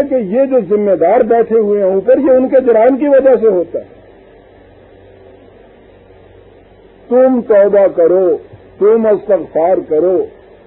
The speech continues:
تم نفل پڑھو، تم حضور کے، خدا کے حضور گڑ گڑاؤ، لگا دو انہیں اس طرف، تاکہ ان میں سے کوئی اٹھ کے اس سے نہ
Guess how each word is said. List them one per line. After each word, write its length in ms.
تم 400
نفل 300
پڑھو، 420
تم 260
حضور 480
کے، 100
خدا 420
کے 160
حضور 340
گڑ 200
گڑاؤ، 360
لگا 420
دو 100
انہیں 420
اس 80
طرف، 180
تاکہ 320
ان 220
میں 160
سے 180
کوئی 280
اٹھ 160
کے 80
اس 240
سے 120
نہ 60